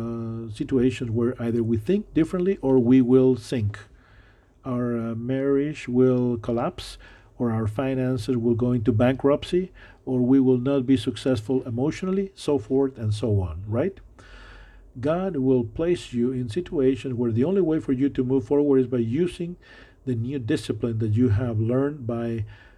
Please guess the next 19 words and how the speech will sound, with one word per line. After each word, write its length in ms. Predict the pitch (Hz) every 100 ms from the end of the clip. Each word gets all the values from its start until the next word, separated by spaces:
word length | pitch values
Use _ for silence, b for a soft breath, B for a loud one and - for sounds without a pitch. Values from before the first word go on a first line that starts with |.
| B B _
means 440 | 127 131 147 156 143
of 180 | 127 113
your 220 | 120 113
new 300 | 113 139 175
way 300 | 143 131 131
of 140 | 123
thinking, 440 | 107 156 147 127 110
because 360 | 107 113 104 -
He 340 | - 160 214 -
is 360 | 160 185 - -
renewing 720 | 139 139 117 110 107 110 110 -
your 140 | 127 139
mind. 440 | 156 208 139 98 - B B B B
And 200 | - 120
look 240 | 127 190 -
at 140 | 135 -
everything 520 | 160 175 180 - 156
that 200 | 131 113
that 320 | 104 131 147